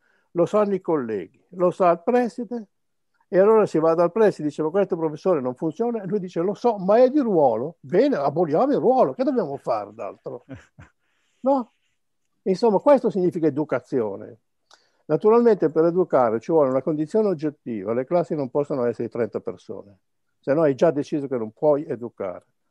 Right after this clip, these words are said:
Speaker 1: Devono essere di dodici, quindici persone. Noi potevamo usare questo periodo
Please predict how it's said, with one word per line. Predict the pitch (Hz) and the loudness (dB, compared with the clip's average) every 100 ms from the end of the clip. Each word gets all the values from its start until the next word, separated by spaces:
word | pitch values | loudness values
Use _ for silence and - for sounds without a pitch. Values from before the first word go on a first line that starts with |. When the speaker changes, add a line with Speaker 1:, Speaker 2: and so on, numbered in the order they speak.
| - | -8
Speaker 1:
Devono | 151 165 | -4 -4
essere | 151 | -6
di | 147 | -4
dodici, | 185 151 - 139 | -4 -4 -10 -10
quindici | 131 123 131 | -10 -10 -14
persone. | 127 113 - 113 _ _ _ _ _ _ _ | -16 -16 -14 -18 _ _ _ _ _ _ _
Noi | - 202 | -2 0
potevamo | 185 151 165 165 165 160 | 0 -2 0 2 2 0
usare | 151 156 117 104 | 0 2 2 0
questo | 104 - 123 | -6 -12 -12
periodo | - 113 104 104 139 156 | -8 -6 -6 -6 -6 -10